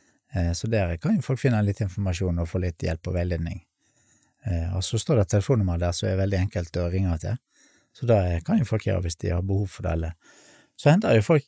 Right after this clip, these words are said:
eh, ringer til og lurer liksom, «Du, hvis jeg en gang dør, hva bør jeg gjøre da?» Så det er jo litt sånn spennende samtaler, og det synes jeg mange flere burde gjort. Ringt liksom og spurt om veiledning til,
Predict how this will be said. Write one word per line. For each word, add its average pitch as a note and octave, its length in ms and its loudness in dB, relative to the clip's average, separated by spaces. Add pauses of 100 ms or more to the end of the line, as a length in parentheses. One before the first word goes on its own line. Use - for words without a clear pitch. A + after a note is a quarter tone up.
eh, A2+ 220 4
ringer B2 260 4
til F#2 300 2
og G2 100 4
lurer G#2+ 320 2
liksom, F#2+ 300 -2
«Du, A2 120 2
hvis B2+ 220 -2
jeg F#2 220 -2
en F2+ 180 0
gang F2 160 -2
dør, D#2+ 160 -6
hva D3+ 160 -4
bør G#2 240 -2
jeg F#2 140 -2
gjøre F2+ 180 -6
da?» - 80 -16 (540)
Så - 80 -2
det F#3+ 140 0
er - 80 -4
jo G#2 140 0
litt G3+ 100 -2
sånn D3+ 160 -2
spennende A2+ 420 2
samtaler, G2+ 460 0
og G2 160 -2
det C#3 100 2
synes D#3 220 -2
jeg B2+ 80 4
mange C3+ 200 4
flere G#2+ 200 2
burde G2+ 160 0
gjort. G#2 320 -2 (340)
Ringt A#2+ 240 2
liksom - 300 0
og F2 60 -4
spurt - 340 -6
om F#2 240 0
veiledning F#2+ 560 2
til, - 220 -6